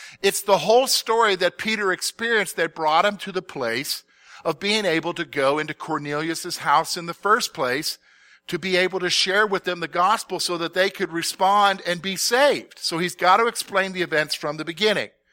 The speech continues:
Peter explained that he saw a vision of a sheet filled with animals descending from heaven. So again, he's explaining now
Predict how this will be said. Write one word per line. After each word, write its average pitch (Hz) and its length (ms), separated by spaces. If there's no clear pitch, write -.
Peter 226 300
explained 185 640
that 170 160
he 165 140
saw 214 520
a 196 60
vision 175 840
of 180 160
a 185 80
sheet 226 480
filled 185 520
with 175 320
animals 160 580
descending 143 680
from 165 180
heaven. 165 340
So 135 100
again, 151 460
he's 160 240
explaining 185 720
now 160 440